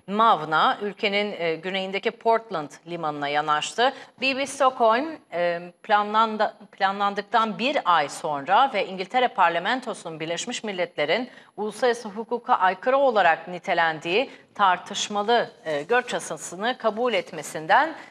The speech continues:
yalnızca, e, birkaç saat sonra geldi değerli izleyiciler. Yeni yasa uyarınca ülkeye tekneyle yasa dışı yollardan ulaşan herkesin Birleşik Krallık'ta sığınma başvurusunda bulunma hakkı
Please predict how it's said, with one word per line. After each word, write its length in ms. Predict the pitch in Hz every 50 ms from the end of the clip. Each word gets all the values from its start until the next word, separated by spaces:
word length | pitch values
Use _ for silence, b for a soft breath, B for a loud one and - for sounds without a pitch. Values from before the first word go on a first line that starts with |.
| B B -
yalnızca, 920 | 185 190 254 269 277 285 269 233 190 180 165 - - 240 254 277 311 320 320 - - - _ _
e, 300 | - 156 151 151 151 151
birkaç 460 | - 214 262 262 - - 254 240 240 240
saat 460 | - - 226 190 185 202 226 226 -
sonra 560 | - - - 220 214 202 180 160 156 139 135 - -
geldi 400 | 151 139 135 135 131 139 139 -
değerli 400 | 139 135 135 135 135 143 143 147
izleyiciler. 560 | 139 139 151 139 - 143 151 160 185 220 - B B B B B B _
Yeni 280 | 190 220 247 269 311 339
yasa 240 | 330 294 277 - 269
uyarınca 640 | 214 233 233 226 214 214 202 196 185 190 196 226 -
ülkeye 400 | 202 220 196 - - 233 226 220
tekneyle 480 | - 233 214 214 - 240 233 226 220 214
yasa 360 | 202 202 196 202 - 254 226
dışı 240 | 226 220 - - 226
yollardan 600 | 214 196 190 196 185 180 175 190 185 185 160 180
ulaşan 360 | 185 185 175 - 214 190 190
herkesin 580 | 202 226 226 233 233 - 185 - - 247 233
Birleşik 380 | 208 202 190 185 - 240 - _
Krallık'ta 580 | - 208 202 190 185 185 190 - _ - 240 240
sığınma 600 | 233 - - - 208 202 202 208 220 269 294 254
başvurusunda 760 | 226 202 202 - - 190 180 175 - - 220 254 269 226 180
bulunma 460 | 185 202 214 214 214 233 285 311 277
hakkı 460 | 226 180 - - - 240 269 339 381